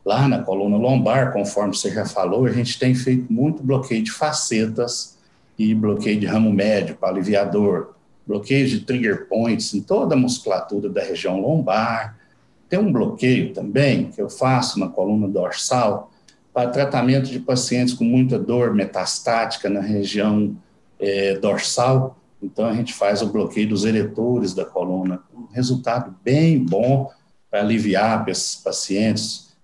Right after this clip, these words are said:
que eles possam fazer as radioterapias sem dor, né?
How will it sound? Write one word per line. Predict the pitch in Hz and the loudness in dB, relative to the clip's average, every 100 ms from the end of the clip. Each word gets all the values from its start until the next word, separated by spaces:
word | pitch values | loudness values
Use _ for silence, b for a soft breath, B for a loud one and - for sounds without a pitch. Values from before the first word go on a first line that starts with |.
| _ | _
que | - | -6
eles | 120 - | -4 -4
possam | - 117 113 110 | 2 2 2 0
fazer | - 95 101 | 0 0 2
as | 104 87 | 2 2
radioterapias | 101 95 - 101 95 - 104 104 | 0 0 0 -2 -2 -4 -4 -4
sem | - - 110 95 | -4 -2 0 0
dor, | 85 82 80 | 0 -4 -4
né? | 117 156 | 0 0